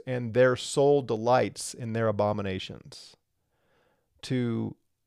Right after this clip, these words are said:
offer swine's blood, for instance, was an abomination to the Lord, and yet these Jewish people, they delighted in those things. God says, "So I will choose their judgments and will bring on them what they dread. Because I called, but no one answered. I spoke, they did not listen.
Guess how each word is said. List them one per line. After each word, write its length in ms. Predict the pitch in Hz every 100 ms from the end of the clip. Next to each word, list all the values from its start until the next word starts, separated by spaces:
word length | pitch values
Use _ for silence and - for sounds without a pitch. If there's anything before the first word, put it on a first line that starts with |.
| _
offer 400 | 127 143 - 127
swine's 680 | - - 135 139 139 139 110
blood, 340 | 110 107 101
for 140 | - 107
instance, 360 | - 110 107 -
was 220 | 117 117
an 60 | 113
abomination 600 | 101 110 117 123 143 120
to 80 | 104
the 80 |
Lord, 280 | 98 101 101
and 100 | 98
yet 140 | 101 101 -
these 340 | 104 113 110
Jewish 380 | 92 113 120 -
people, 460 | 127 - 139 143 -
they 100 | 123
delighted 480 | 120 104 127 101
in 100 | 90
those 180 | 95 -
things. 300 | - - - _ _ _ _ _ _ _ _ _ _ _ _ _
God 180 | - 135
says, 160 | 151 139
"So 120 | 165
I 120 | 196
will 140 | 202
choose 320 | - - 208 143
their 160 | 143
judgments 500 | 120 131 127 143 147
and 180 | - 139
will 120 | 135
bring 260 | 113 151 156
on 300 | 156 170 151
them 160 | 123
what 160 | 120 120
they 140 | 120
dread. 500 | 110 113 110 92 95 - _ _ _ _ _
Because 260 | 120 135 127
I 80 |
called, 320 | 131 139 147 147
but 100 | 139
no 100 | 139
one 100 | 139
answered. 380 | 156 127 95 - _
I 80 | 123
spoke, 460 | 113 - 143 165 _ _ -
they 100 | 123
did 100 | 107
not 160 | 113 117
listen. 320 | 131 113